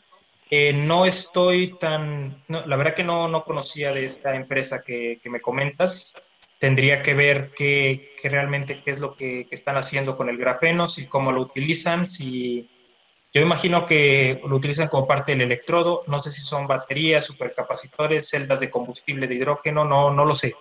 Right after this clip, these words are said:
Tendría que, tendría que consultarlo y, y verlo. Eh, te digo, de mi parte, sí, o sea, el proyecto se llegó hasta un punto, desde el punto de vista científico tuvimos resultados relevantes.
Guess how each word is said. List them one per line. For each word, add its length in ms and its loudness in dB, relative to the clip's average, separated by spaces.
Tendría 380 0
que, 420 0
tendría 320 0
que 180 2
consultarlo 680 2
y, 640 -6
y 80 -6
verlo. 400 -2
Eh, 420 2
te 60 0
digo, 180 6
de 120 6
mi 120 4
parte, 840 2
sí, 500 -2
o 80 0
sea, 160 0
el 80 -2
proyecto 880 2
se 140 -4
llegó 300 4
hasta 260 0
un 140 -4
punto, 580 -2
desde 160 -2
el 80 -4
punto 140 -4
de 60 2
vista 200 -2
científico 800 -2
tuvimos 260 -2
resultados 400 0
relevantes. 800 0